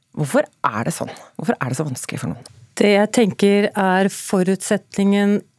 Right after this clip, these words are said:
Speaker 2: for, da tenker jeg skolenærvær, å fokusere litt på det. Det er, det er det samme som skaper fraværet, tenker jeg. Og det som må være til stede på en skole for at en elev skal oppleve seg trygg,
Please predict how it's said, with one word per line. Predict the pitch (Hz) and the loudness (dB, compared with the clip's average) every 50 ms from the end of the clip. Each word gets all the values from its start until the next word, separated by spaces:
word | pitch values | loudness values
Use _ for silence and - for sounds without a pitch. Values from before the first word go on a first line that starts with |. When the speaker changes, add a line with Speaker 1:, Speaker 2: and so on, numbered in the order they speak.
| _ - | _ -16
Speaker 2:
for, | - - - - 202 190 196 202 202 - - - - _ _ _ _ _ - | -14 -12 -6 -2 0 0 0 0 -2 -4 -8 -14 -20 _ _ _ _ _ -4
da | - 208 | -2 0
tenker | - 208 202 202 | 0 0 0 0
jeg | 196 - | -2 0
skolenærvær, | - 247 226 202 190 202 202 214 214 208 190 170 170 170 180 220 247 262 220 185 208 | 0 2 2 4 4 4 4 4 4 2 2 0 0 0 2 2 2 0 0 -2 -6
å | 196 | -4
fokusere | - 233 208 - 220 - - 202 190 202 | -4 -4 -2 -2 -2 0 0 0 0 0
litt | 202 180 - - - | 0 -2 -2 -2 -2
på | 190 208 | 0 0
det. | 233 254 240 - _ - - - _ - - - _ - | 0 0 -2 -6 _ -20 -20 -20 _ -20 -20 -18 _ -2
Det | 220 220 | 0 0
er, | 214 202 208 196 - | 2 2 2 2 2
det | 180 190 202 | 2 2 2
er | 190 190 190 | 2 2 0
det | 208 | -2
samme | - - 214 196 185 175 175 | 0 0 2 2 2 2 2
som | - 208 190 | 0 -2 -2
skaper | - - - 214 185 165 - 190 - | -2 -2 -2 0 0 -2 -2 -4 -2
fraværet, | - 214 202 180 170 180 180 214 - - | 0 0 0 0 0 0 -2 -2 0 0
tenker | 220 185 165 - 175 | 0 0 0 0 0
jeg. | 165 170 180 - _ - - - _ _ _ _ _ _ - | 0 0 -2 -4 _ -16 -20 -20 _ _ _ _ _ _ -2
Og | 220 202 208 | -2 0 2
det | 202 190 196 | 0 0 0
som | - 226 220 | 2 2 4
må | 214 202 196 202 208 214 220 - - | 4 4 4 2 2 2 0 0 -2
være | 170 208 233 226 202 190 180 180 180 | -2 0 2 2 2 2 0 0 -2
til | - 202 - | -4 -4 -4
stede | - - 208 185 175 170 202 190 | -2 0 0 0 2 0 0 -2
på | - - - - 185 190 196 196 | -4 -6 -4 -2 0 2 2 2
en | - 202 196 | 2 0 0
skole | - - 208 185 170 185 196 190 | 0 0 0 0 2 2 0 0
for | - - - 190 180 175 | -2 -4 -2 0 0 0
at | 185 - 202 | 0 0 0
en | 196 196 | 0 2
elev | 190 196 185 175 185 196 185 - - - | 2 2 2 0 0 -2 -2 -6 -12 -18
skal | - - - - 196 190 190 190 - | -18 -14 -6 -4 -2 0 0 0 -2
oppleve | - - - 190 185 - | -2 -2 -2 -2 0 0
seg | - 190 - - | -2 -2 -2 0
trygg, | 208 240 262 247 226 | 0 0 2 0 -2